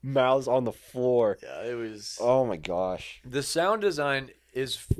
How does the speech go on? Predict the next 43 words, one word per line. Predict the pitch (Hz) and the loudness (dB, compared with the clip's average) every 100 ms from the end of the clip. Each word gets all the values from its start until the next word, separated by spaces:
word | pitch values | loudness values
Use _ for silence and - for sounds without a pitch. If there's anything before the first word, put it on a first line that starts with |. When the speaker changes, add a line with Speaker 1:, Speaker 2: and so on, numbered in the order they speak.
| - | -4
Speaker 2:
one | 123 131 135 | -6 -4 -4
of | 117 | -6
the | 113 | -4
best | 117 113 - | -2 -2 -4
sound | 117 110 107 | -8 -8 -10
designs | 104 101 101 101 | -10 -10 -12 -14
of | 101 | -14
the | 92 | -16
year. | 92 95 95 92 - - - - | -16 -14 -14 -14 -16 -18 -20 -10
I | 254 | -10
just, | 254 240 - _ _ - | -10 -12 -14 _ _ -6
I | 196 | -2
don't | 214 | 0
know. | 180 113 _ - _ - | 0 -2 _ -20 _ -2
I, | 170 - | -2 -2
I've | 160 190 | -2 -2
seen | 320 277 | -4 -4
a | |
lot. | 165 143 151 143 | 0 2 2 4
I | 170 | 2
wanna | 202 | 2
say | 175 156 | 0 0
this. | 139 131 | 0 0
I, | 127 127 | -2 -4
you | 139 151 220 | -12 -6 -2
have | 208 151 | 0 0
it | 123 _ - _ _ - | -6 _ -20 _ _ -4
at | 123 | -4
your | 110 | -4
three | 104 107 95 | -8 -12 -12
spot, | - 73 71 - | -10 -10 -12 -12
right? | 107 104 110 - - | -8 -6 -8 -12 -14
Or | |
maybe | 107 110 | -8 0
it's | 131 | 8
Speaker 1:
No, | 117 | 8
Speaker 2:
your | |
two | 95 | 8
Speaker 1:
actually, | 113 - 107 | 4 2 2
Speaker 2:
spot. | 123 | 4
Speaker 1:
well, | 139 139 | 4 6
we're, | 139 | 6
we're, | 139 | 6